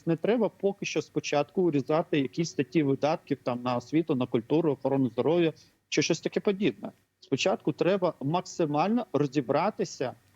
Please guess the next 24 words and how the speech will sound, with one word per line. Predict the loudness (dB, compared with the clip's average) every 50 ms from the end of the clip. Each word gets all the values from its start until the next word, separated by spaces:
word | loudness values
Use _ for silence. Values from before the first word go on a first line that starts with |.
| _
чому | -4 0 0 0 0
це | 2 2 2
роблять | 2 2 2 0 -2 -2
журналісти, | -2 -2 -2 0 0 0 2 0 0 -2 -4 -10 -12 -12 -8
чому | -4 -2 0 0 0
це | 0 0
не | 0 2
роблять | 2 2 2 2 0 -2 -2 _ _ _ _ _ _
ті | -2 0 0 0 2
органи, | 2 2 2 0 -2 -4 -6 -6 -6
на | -4 -6
яких | -6 -6 -6 -8 -10 _ _
покладені. | -8 -6 -2 -2 0 0 0 0 -4 -6 -8 -10 -12
Хоча | -6 -4 0
я | 0 0
розумію, | 0 0 -2 -2 0 0 2 0 0
вони | 0 0 0 0 0
більше, | 0 -2 0 0 -2 -2 -2 _ _ _ _ _ _
знову | -2 0 0 0 0
ж | 0 -2
таки, | -4 -4 -2 -2 -2
займаються | 0 0 0 2 0 0 0 -2 -4 -4 -2 -2 -2 -2 -2 _ _ _ -2
журналістами, | -2 0 0 2 2 2 2 2 2 0 -2 -6 -6 -4 -4 -6 -8 -12 _ _ _ _ _
і | 0 2 2 4 4 2 2